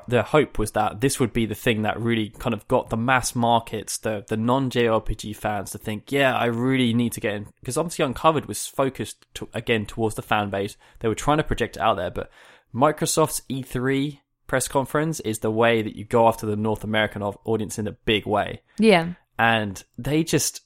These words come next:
Speaker 1: it, it was just three minutes of painful boredom.
Speaker 2: I know. And it was just, like, also the fact that they weren't saying a thing.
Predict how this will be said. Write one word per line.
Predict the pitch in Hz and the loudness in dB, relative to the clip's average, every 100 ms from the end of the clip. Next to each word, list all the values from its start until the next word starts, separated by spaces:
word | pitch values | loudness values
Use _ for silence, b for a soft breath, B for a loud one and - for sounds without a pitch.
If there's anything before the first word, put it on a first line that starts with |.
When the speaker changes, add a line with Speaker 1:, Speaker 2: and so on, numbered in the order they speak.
| _ - | _ -4
Speaker 1:
it, | 170 - _ _ - | -4 -4 _ _ -2
it | 160 | 0
was | 156 156 | 2 0
just | 170 - | -2 -2
three | - 170 | 0 2
minutes | 160 156 - 117 | 2 0 0 -4
of | - | 0
painful | - 143 143 135 | 2 4 2 0
boredom. | 104 120 226 196 - | 2 4 4 4 2
Speaker 2:
I | 202 | 4
know. | 196 175 165 - | 4 4 0 4
And | 262 302 302 - | 8 8 6 6
it | 294 | 8
was | 294 302 | 8 6
just, | 330 - | 4 6
like, | 320 | 6
also | 277 269 285 | 8 6 6
the | 262 | 4
fact | - 262 | 4 2
that | - | 2
they | 233 | 2
weren't | 208 233 - | 4 2 0
saying | - - 262 247 190 160 - _ - | -2 2 4 4 2 -2 -8 _ -4
a | 190 | -4
thing. | - - 254 214 156 151 | -4 0 2 2 0 -4